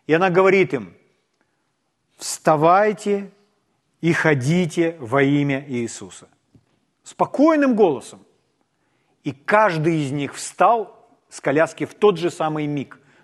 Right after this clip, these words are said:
кроме одной женщины. Она подошла к этой женщине и сказала: «Дорогая, что же вы, вставайте?» Она сказала: «Я не могу».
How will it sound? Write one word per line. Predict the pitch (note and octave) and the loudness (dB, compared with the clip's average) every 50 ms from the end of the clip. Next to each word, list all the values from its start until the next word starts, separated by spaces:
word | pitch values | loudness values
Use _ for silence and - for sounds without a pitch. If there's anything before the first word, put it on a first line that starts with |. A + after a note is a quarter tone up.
| _ _ _ | _ _ _
кроме | - E3 E3 F3+ G3+ A#3 A#3+ A#3 A#3 A3 | -2 0 4 4 6 6 4 2 0 -2
одной | - - D#3 C3+ C#3 D#3+ E3 D#3 | -4 -6 -6 -4 -4 -4 -2 -2
женщины. | C3+ C#3+ B2+ G#2 - - - F2+ - _ _ _ _ _ _ _ _ _ _ _ _ _ _ _ _ - _ _ _ _ _ _ | -4 -4 -6 -8 -10 -14 -18 -20 -20 _ _ _ _ _ _ _ _ _ _ _ _ _ _ _ _ -20 _ _ _ _ _ _
Она | - D3 D#3+ | -2 -2 0
подошла | D3 E3+ E3 F3+ D#3+ - A3+ G#3+ | 2 2 2 2 2 2 2 2
к | - | 2
этой | G3 F3 F#3+ | 2 2 2
женщине | F3 D#3 F#3 F#3+ F#3 E3 C#3 D#3 D3 D3 | 2 2 0 0 -2 -2 -6 -6 -8 -8
и | |
сказала: | C#3 - - D#3+ D#3 D#3 D3 C#3 | -6 -4 -4 -2 0 0 -2 -2
«Дорогая, | C3+ D#3 E3+ F#3+ F#3 G3 F#3+ E3+ C#3+ A#2 G2 - - _ _ _ _ _ _ _ _ _ _ _ _ _ _ | -2 -2 -2 0 0 2 2 2 0 -2 -4 -10 -16 _ _ _ _ _ _ _ _ _ _ _ _ _ _
что | - - - A#3+ A#3+ | -12 -6 -2 -2 0
же | F3 E3+ | 2 2
вы, | D#3 C#3+ C#3 | 0 0 -2
вставайте?» | A#2 - - - F3+ G3+ A#3 A#3+ G#3+ E3 B2 - - G#2 - _ _ _ _ _ _ _ _ _ _ _ _ _ _ | -2 -4 -6 -4 -2 0 2 2 0 0 -2 -8 -14 -20 -20 _ _ _ _ _ _ _ _ _ _ _ _ _ _
Она | - C3 D3 D3 | -10 -8 -8 -6
сказала: | - - E3 D3+ E3 D#3+ D3+ D3 C#3+ C3 C3 - _ _ _ _ _ _ _ _ _ _ _ _ _ _ _ _ _ _ _ _ _ _ _ _ _ | -4 -2 0 2 2 2 2 2 -2 -4 -6 -14 _ _ _ _ _ _ _ _ _ _ _ _ _ _ _ _ _ _ _ _ _ _ _ _ _
«Я | - C#3 C#3 E3 | -8 -4 -4 -2
не | F3+ G3+ G#3+ | 0 0 0
могу». | G#3+ A3 G#3 G#3+ C#4 C4 G3+ - - - | 0 0 2 2 0 0 0 -2 -8 -18